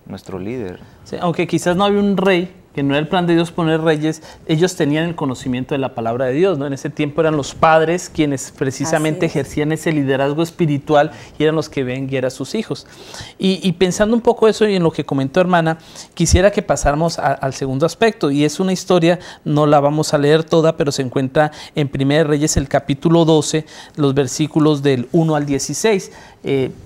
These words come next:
Speaker 2: lo podemos leer en otro momento, pero básicamente nos
Speaker 3: Ujú.
Speaker 2: cuenta cuando ascendió Roboán al
Speaker 3: Sí, sí.
Speaker 2: trono. Y entonces, eh, para los que nos ven, que quizás no conocen la historia, resulta que, eh, es, es el hijo de Salomón,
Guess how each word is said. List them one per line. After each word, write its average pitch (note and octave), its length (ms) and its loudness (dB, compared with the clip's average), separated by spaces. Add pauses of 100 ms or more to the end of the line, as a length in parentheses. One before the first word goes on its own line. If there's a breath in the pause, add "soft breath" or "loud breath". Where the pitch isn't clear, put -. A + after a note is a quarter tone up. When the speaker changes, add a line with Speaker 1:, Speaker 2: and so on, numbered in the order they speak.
(100)
Speaker 2:
lo B2+ 100 -6
podemos D#3 420 -2
leer C3+ 260 0
en D3 80 0
otro D3+ 180 0
momento, E3 480 2
pero D#3 140 4
básicamente E3 640 2
nos F3+ 160 2
Speaker 3:
Ujú. - 80 -6
Speaker 2:
cuenta E3 380 2
cuando D3+ 420 0 (180 loud breath)
ascendió D#3+ 460 0
Roboán F3+ 480 4 (260 loud breath)
al D#3 120 2
Speaker 3:
Sí, D3+ 80 -4
sí. G3 40 -8
Speaker 2:
trono. G#3+ 360 4 (460 loud breath)
Y F#3 60 -2
entonces, A3 460 0
eh, E3+ 340 2 (140)
para E3 180 6
los D#3+ 160 -2
que - 80 -2
nos D#3 180 -2
ven, A3 240 2 (400 loud breath)
que - 120 -12
quizás E3+ 260 -2
no F3+ 140 2
conocen G3 260 0
la G3 80 0
historia, G3 300 2
resulta F3+ 420 0
que, - 720 -4
eh, - 80 -20 (100)
es, - 300 -6
es E3 180 -2
el F3+ 140 2
hijo F#3+ 240 2
de F#3 100 4
Salomón, F#3+ 560 4